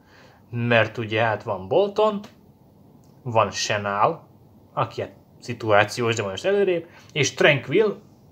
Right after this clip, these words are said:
Tranquill-el hosszabbítottak ugyanis három évre, tizenkilenc millió. Hogyha jól kell, hogy működjön a Spagnuolo defense, akkor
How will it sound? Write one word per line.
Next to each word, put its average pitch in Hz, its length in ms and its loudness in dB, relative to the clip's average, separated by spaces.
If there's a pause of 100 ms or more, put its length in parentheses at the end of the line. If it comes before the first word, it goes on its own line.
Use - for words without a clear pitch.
Tranquill-el 175 500 2
hosszabbítottak 110 720 -2
ugyanis 92 400 -10
három 196 360 4
évre, 120 460 -2 (260)
tizenkilenc 131 880 2
millió. 95 560 -8 (320)
Hogyha 170 240 4
jól 208 240 8
kell, 147 260 2
hogy 131 200 -2
működjön 127 560 -6
a 110 260 -4 (240)
Spagnuolo 139 640 4
defense, 139 560 2
akkor 113 520 -2